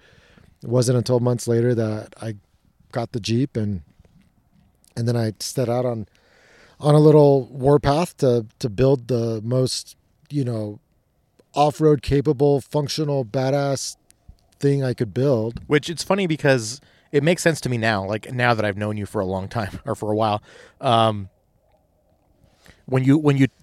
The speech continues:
Speaker 2: talk about the timeline, like, it's pretty quick. Like,
Speaker 1: Yeah,
Speaker 2: you,
Speaker 1: it's
Speaker 2: you,
Speaker 1: fast.
Speaker 2: you set your mind to it. You just, you, or shouldn't say set your mind to it. You made the decision, "This car's done. It's Jeep time." And
Speaker 1: Yeah.
Speaker 2: then boom, it was like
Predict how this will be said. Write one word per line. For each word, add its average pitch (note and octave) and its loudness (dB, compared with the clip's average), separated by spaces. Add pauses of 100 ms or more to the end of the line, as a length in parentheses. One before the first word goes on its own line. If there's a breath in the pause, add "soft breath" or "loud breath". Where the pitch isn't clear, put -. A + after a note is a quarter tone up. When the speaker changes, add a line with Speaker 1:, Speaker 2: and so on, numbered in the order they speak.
(160)
Speaker 2:
talk - 4
about E3 4
the G#2+ -8
timeline, F#2+ -4 (560)
like, A#2 -4 (1200)
it's C3+ -4
pretty D#4 -2
quick. - 0 (100)
Like, B2 -2
Speaker 1:
Yeah, A#2+ -8
Speaker 2:
you, A3+ 2
Speaker 1:
it's - - (140)
Speaker 2:
you, E3+ 0
Speaker 1:
fast. C#3+ -6
Speaker 2:
you D3+ -2
set - 0
your D3+ 2
mind D3 0
to A#2+ 0
it. A#2 -2
You D3+ -4
just, D3 -2
you, E3+ 0
or C3+ 2
shouldn't D3+ -4
say D3 0
set A#2+ -8
your B2 0
mind A#2+ -2
to A2 -2
it. F#2+ -4 (160 loud breath)
You D#3 0
made F3+ 0
the C3+ -4
decision, A2+ -2 (500)
"This D#3 0
car's C#3 2
done. G2+ 0 (100)
It's A#2 -8
Jeep A#2 -2
time." F#2 -14 (180 soft breath)
And D3+ -2
Speaker 1:
Yeah. C3+ 0
Speaker 2:
then A#2+ -4 (100)
boom, C#3 6 (200)
it C#3 -4
was C#3 0
like A2 -2